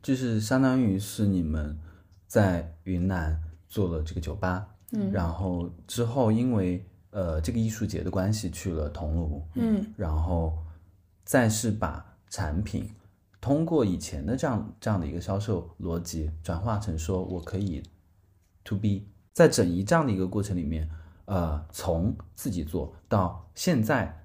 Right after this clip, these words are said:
Speaker 1: 已经产业化，然后且你们不用太，就在，因为它已经可复制了嘛，
Speaker 2: 嗯。
Speaker 1: 这个过程里面有什么特别有意思的，或者是特别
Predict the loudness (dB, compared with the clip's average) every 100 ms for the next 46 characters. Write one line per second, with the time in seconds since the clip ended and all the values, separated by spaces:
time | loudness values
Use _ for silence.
0 | -4 -2 -2 0 0 0 -6 _ -6 -4
1 | -2 -4 -2 -4 -4 -14 -2 2 2 2
2 | 0 0 -2 2 2 2 -2 0 0 0
3 | -6 -18 _ _ 0 4 6 6 6 4
4 | 0 0 -2 0 -2 0 0 0 -2 -4
5 | -2 2 4 4 4 2 2 -2 -6 -18
6 | -2 -2 2 2 0 0 2 2 2 2
7 | 2 0 -2 0 2 0 -2 -14 -18 0
8 | 2 2 0 -4 0 0 4 2 0